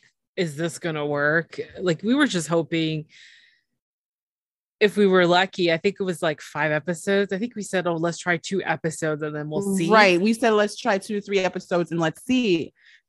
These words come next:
Speaker 2: And it was really funny.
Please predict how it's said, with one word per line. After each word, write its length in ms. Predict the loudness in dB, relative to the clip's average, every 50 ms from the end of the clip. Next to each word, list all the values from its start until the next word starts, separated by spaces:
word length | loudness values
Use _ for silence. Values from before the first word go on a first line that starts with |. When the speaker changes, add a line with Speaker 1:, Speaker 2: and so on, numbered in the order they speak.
| _
Speaker 2:
And 720 | 2 4 6 6 6 6 6 4 4 2 0 -2 -4 -6 -8 _ _ _ _ _ _
it 160 | -2 0 2
was 240 | 2 2 2 0 -12 _ _
really 320 | -8 -4 -4 -2 -2 -2
funny. 380 | -4 -4 -4 -4 -2 -2 -4